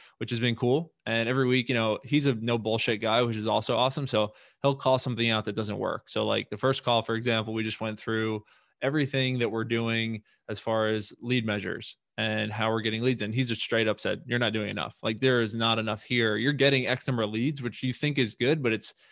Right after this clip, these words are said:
it's not good. It's not enough if you actually want the volume that you want," which for us is between fifteen and twenty thousand dollars a month, you know, in spread. And we need more deals to do that. So it was cool that he called that out.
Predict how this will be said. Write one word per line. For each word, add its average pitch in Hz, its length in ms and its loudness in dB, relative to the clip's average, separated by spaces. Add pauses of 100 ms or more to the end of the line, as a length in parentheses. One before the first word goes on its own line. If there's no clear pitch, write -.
(120)
it's 123 200 -4
not 127 240 2
good. 104 180 0
It's 113 180 -4
not 120 180 0
enough 113 520 -4
if - 100 -18
you 123 120 -4
actually 113 320 -2
want 113 220 -4
the 110 80 -4
volume 110 440 -2
that 104 140 -4
you 110 140 -6
want," 131 280 -2
which 117 160 -8
for 131 160 0
us 123 160 0
is 107 160 -4
between 110 320 -8
fifteen 113 400 -6
and 107 100 -6
twenty 107 220 -6
thousand 104 260 0
dollars 104 240 -4
a 104 40 -10
month, 123 340 0 (460)
you 107 60 -8
know, 104 160 -2
in 120 160 -4
spread. 113 520 0 (160)
And 110 640 -2
we 120 140 -2
need 113 220 0
more 107 180 -4
deals 107 280 0
to 101 80 -6
do 107 160 0
that. - 260 -4
So 107 220 2
it - 60 -4
was 117 160 -6
cool 165 240 2
that 113 100 4
he 110 80 0
called 110 240 0
that 104 120 -2
out. - 220 0